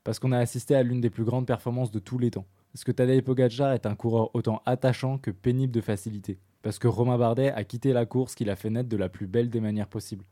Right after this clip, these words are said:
Parce que Binyam Girmay, érythréen, remporte le maillot vert et c'est exceptionnel. Parce que Mark Cavendish a enfin remporté cette trente-cinquième victoire qui lui manquait. Parce qu'on a vu Jonas Vingegaard se battre comme rarement il s'est battu et pas pour la gagne.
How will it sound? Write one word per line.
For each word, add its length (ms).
Parce 160
que 80
Binyam 420
Girmay, 520
érythréen, 640
remporte 360
le 60
maillot 300
vert 240
et 40
c'est 380
exceptionnel. 580
Parce 180
que 80
Mark 240
Cavendish 580
a 240
enfin 380
remporté 440
cette 200
trente-cinquième 580
victoire 300
qui 140
lui 80
manquait. 420
Parce 160
qu'on 100
a 100
vu 160
Jonas 360
Vingegaard 480
se 160
battre 400
comme 240
rarement 340
il 80
s'est 160
battu 540
et 80
pas 160
pour 160
la 100
gagne. 240